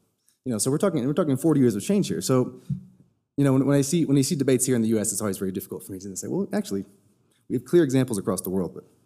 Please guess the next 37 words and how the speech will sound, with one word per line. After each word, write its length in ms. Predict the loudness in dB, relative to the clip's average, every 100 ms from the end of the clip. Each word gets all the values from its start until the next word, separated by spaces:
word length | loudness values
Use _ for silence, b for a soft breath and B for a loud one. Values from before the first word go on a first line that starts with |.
| _ _ _ _ _
we 60 | -16
have 80 | -10
to 60 |
look 120 | -10 -8
outside 220 | -8 -6
of 80 | -4
our 60 |
own 100 | -6
borders, 260 | -4 -6 -6
don't 140 | -12
we?" 100 | -14 _ _ _ b b b
So 380 | 4 6 6 -2 -4
with 120 | 0 2
these 140 | 2
three 160 | 2 2
problems, 380 | 4 4 2
one 180 | 2 2
of 220 | 4 4
the 280 | 6 4 2 -4 -8
responses 520 | -4 -2 2 2 2
to 80 | -2
this 240 | -2 -2 -2
is, 120 | -2
this 160 | -2 -2
is 80 |
what, 300 | 0 -2 -2 -16 b b b -10
uh, 120 | -4
Doctor 240 | -2 -2
Kanawa 360 | -2 0 0 0
and 100 | -2
his 100 | -6
friend 240 | -4 -4
Jose 240 | -2 -4 -2
Maguigna 420 | -2 -2 -4 -4
are 80 | -8
working 340 | -10 -10 -12
towards. 480 | -6 -2 -2 -4 -10